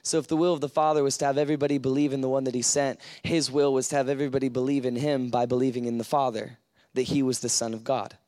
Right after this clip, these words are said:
Everything Jesus did went to the Father, so why isn't everything that we do going to the Father? If everything we do is coming from a place of magnifying the Father, coming from a place of giving the Father all the glory, all the honor, all the praise,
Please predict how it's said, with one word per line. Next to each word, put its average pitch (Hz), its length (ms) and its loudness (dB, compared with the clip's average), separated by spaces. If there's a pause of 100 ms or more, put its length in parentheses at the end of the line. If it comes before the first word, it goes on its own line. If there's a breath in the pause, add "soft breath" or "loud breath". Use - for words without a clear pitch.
(600 soft breath)
Everything 165 400 2
Jesus 147 400 0
did 170 200 2
went 139 260 -2
to 147 60 -6
the 135 120 -2
Father, 160 360 2
so 151 220 2
why 147 240 4
isn't 147 260 0
everything 143 380 0
that 131 100 -4
we 147 200 0
do 135 180 0
going 127 320 2
to 127 100 -6
the 113 120 -2
Father? 135 420 -2 (300 loud breath)
If 147 100 -4
everything 180 540 0
we 147 100 2
do 160 240 4
is 139 140 2
coming 156 320 -2
from 147 160 -2
a 135 60 0
place 147 360 0
of 120 80 -8
magnifying 135 640 -2
the 123 60 -4
Father, 120 480 0 (260 loud breath)
coming 180 240 -2
from 165 180 -8
a 156 60 -2
place 160 340 0
of 135 120 -4
giving 156 280 0
the 139 80 -4
Father 135 440 0
all 156 260 4
the 160 100 2
glory, 143 400 2
all 143 200 2
the 151 120 4
honor, 143 320 0
all 139 140 4
the 127 100 -2
praise, 131 520 0